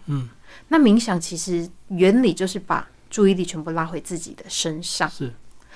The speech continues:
Speaker 2: 把它拉回自己的身上的时候，你专心在自己的身上的时候，你就可以接收到外界很多跟你有关的讯息，
Speaker 1: 嗯。
Speaker 2: 不是跟别人有关，是跟你有关的讯息。那如果你要跟你的宠物沟通的时候，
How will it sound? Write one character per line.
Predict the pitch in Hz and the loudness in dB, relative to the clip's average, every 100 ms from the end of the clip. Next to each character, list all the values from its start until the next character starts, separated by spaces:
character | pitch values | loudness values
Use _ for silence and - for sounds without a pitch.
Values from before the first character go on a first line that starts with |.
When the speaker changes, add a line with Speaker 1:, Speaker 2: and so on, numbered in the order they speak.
| - | -10
Speaker 2:
把 | - 214 240 | 0 4 4
它 | 277 | 4
拉 | 285 | 4
回 | 285 | 4
自 | 240 | 2
己 | 247 | 0
的 | 185 | 0
身 | 202 220 | 0 -2
上 | 233 180 | 0 0
的 | 185 | 0
时 | 190 | 0
候， | 185 | 0
你 | 165 | 0
专 | 151 220 214 | -2 0 0
心 | 226 226 214 214 | 0 2 2 0
在 | - 214 | -2 -2
自 | 220 | 0
己 | 175 | -4
的 | 135 | -2
身 | 185 | -2
上 | 180 185 | -2 -2
的 | 165 | -2
时 | 170 | -2
候， | 160 | -4
你 | 147 | -4
就 | 202 | -8
可 | 196 | -4
以 | 170 | -4
接 | - 180 | -4 -6
收 | 185 | -4
到 | 190 180 | 0 0
外 | - 180 | 0 -4
界 | 170 165 | -4 -10
很 | - 156 | -14 -12
多 | 165 175 180 - - - _ - - - - - - - | -6 -6 -6 -12 -20 -20 _ -20 -20 -20 -20 -20 -20 -8
跟 | - 311 320 | 2 6 8
你 | 190 185 | 8 6
有 | 175 | 4
关 | - 165 160 | 2 -2 -2
的 | 143 | -6
讯 | - 156 | -8 -8
息， | 180 - - - - | -8 -12 -14 -18 -8
Speaker 1:
嗯。 | 156 | -2
Speaker 2:
不 | 180 | 0
是 | 196 | 2
跟 | 185 | 2
别 | 175 | 0
人 | 151 | -2
有 | 139 | -8
关， | 156 | -12
是 | - - - | -16 -10 0
跟 | 269 269 | 2 4
你 | 170 | 4
有 | 147 - | 2 -4
关 | 151 | -6
的 | 147 | -8
讯 | 160 165 185 | -8 -12 -10
息。 | - - - - - - | -12 -12 -16 -20 -20 -8
那 | - 190 | 0 4
如 | 175 185 | 6 4
果 | 208 | 4
你 | 175 151 | 2 0
要 | 165 | -2
跟 | 202 240 | 0 0
你 | 208 | 0
的 | 151 | -2
宠 | - 165 | -6 -2
物 | 185 | 0
沟 | 214 233 | 4 4
通 | 262 277 | 4 4
的 | 196 | 2
时 | - | 0
候， | - 208 123 | -2 0 0